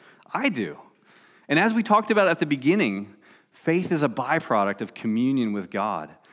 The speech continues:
So it's really never about my faith. It's always about the object of my faith. The same's true for you if you're a Christian.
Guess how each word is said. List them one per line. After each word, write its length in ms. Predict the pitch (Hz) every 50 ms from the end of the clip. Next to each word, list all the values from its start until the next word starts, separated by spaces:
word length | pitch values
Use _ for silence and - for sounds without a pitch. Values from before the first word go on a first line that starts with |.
| - - _ _ _ -
So 240 | - - 156 156 151
it's 240 | - 160 - -
really 240 | 165 220 277 285 240
never 460 | 165 143 143 139 156 175 180 214 208
about 340 | 185 147 127 135 135 143 -
my 220 | 123 113 113 120 117
faith. 440 | - - - - 143 127 101 - - _ _ - -
It's 140 | - - - _ -
always 480 | 131 131 151 175 196 208 214 220 190
about 400 | 170 131 117 127 120 120 120 -
the 180 | - 117 107 104 -
object 680 | - - - 127 135 131 113 98 87 80 - _ - - - - _ _ _ -
of 160 | 92 92 85 90
my 160 | 85 80 82
faith. 420 | - - 85 78 65 - - - _ _ _
The 80 | - -
same's 280 | - - 131 135 135 135
true 160 | - 143 131
for 140 | - - 123
you 160 | 135 156 147
if 120 | 113 -
you're 100 | 110 104
a 20 | -
Christian. 400 | - 160 175 - - - -